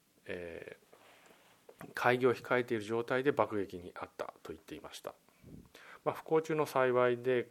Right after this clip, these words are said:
えー、彼自身は爆撃があった時に、えー、そこから離れた自宅にいて、えー、被害には遭わなかったそうなんですけれども、まあ、そう言いながら、あの、スマホを取り出して監視カメラの映っ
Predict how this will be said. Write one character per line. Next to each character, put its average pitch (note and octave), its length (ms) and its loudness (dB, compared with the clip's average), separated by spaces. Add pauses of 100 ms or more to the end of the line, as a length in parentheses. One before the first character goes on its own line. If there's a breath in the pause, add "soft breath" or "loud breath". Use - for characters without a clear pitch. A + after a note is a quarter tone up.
(100)
え G2+ 320 -2
ー、 G2 60 -10
彼 B2+ 220 2
自 B2+ 260 -4
身 G2+ 60 -2
は F#2+ 80 -6
爆 F#2+ 240 -4
撃 G#2+ 240 0
が G#2+ 60 6
あ - 20 0
っ - 40 0
た G2 160 -4
時 F2 280 -12
に、 G2+ 320 -6 (320 loud breath)
え E2+ 520 -8
ー、 - 40 -16
そ - 120 -8
こ G#2+ 140 -6
か A2 120 0
ら G#2 60 0
離 G#2+ 220 0
れ A2 100 2
た F2 100 -6
自 - 140 -14
宅 F#2+ 300 -12
に F2+ 220 -12 (120)
い - 60 -20
て、 - 400 2
え E2+ 320 -12
ー、 - 20 -12
被 G#2 180 -14
害 E2+ 200 -12
に D#2+ 140 -16
は D#2+ 140 -10
遭 - 20 -12
わ F2+ 120 -8
な F#2+ 120 -8
か - 100 -12
っ - 100 -14
た - 120 -18
そ D#2+ 160 -14
う - 20 -16
な D2+ 120 -14
ん - 60 -18
で - 120 -20
す - 100 -16
け - 80 -12
れ D#2+ 80 -10
ど F2 120 -10
も、 A#2 340 0 (440 loud breath)
ま C3 140 -2
あ、 G2 40 -6
そ A2+ 280 -2
う - 20 -2
言 A2+ 100 -2
い A2+ 40 -4
な A#2 140 0
が A#2 100 4
ら、 A2 140 2
あ A2 40 -2
の、 G#2 280 -4 (520)
ス - 160 -10
マ G#2+ 120 0
ホ A2 140 -2
を G2 40 -2
取 G#2+ 200 -2
り G#2 60 0
出 G2+ 80 -2
し - 100 -10
て - 400 -2
監 G2+ 160 -4
視 - 80 -10
カ - 140 -2
メ F#2+ 100 -4
ラ C#2+ 140 -12
の - 160 -14 (760 loud breath)
映 - 20 -14
っ G#2 40 -18